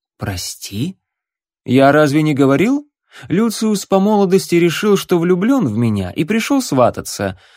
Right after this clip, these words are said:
Ну, раз уж наши семьи заранее договорились о браке. Пол супругов, кстати, не оговаривался". "Так, подожди", Эбби замахала руками.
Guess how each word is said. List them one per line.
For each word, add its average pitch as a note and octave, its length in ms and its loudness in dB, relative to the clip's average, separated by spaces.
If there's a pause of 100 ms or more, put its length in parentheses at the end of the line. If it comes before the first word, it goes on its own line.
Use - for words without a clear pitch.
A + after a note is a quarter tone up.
Ну, G3+ 160 2
раз D3 180 4
уж C#3 160 -4
наши C3 260 -2
семьи C3 380 0
заранее C3 480 4
договорились A#2+ 640 2
о C#3+ 60 2
браке. F#2+ 540 -2 (360)
Пол F3 220 2
супругов, F3+ 560 0
кстати, D#3+ 440 -2
не E3+ 220 -2
оговаривался". A2 1080 -2 (560)
"Так, - 360 -8
подожди", B2+ 640 -2 (420)
Эбби A2+ 280 -4
замахала A2 540 -4
руками. G2 480 -6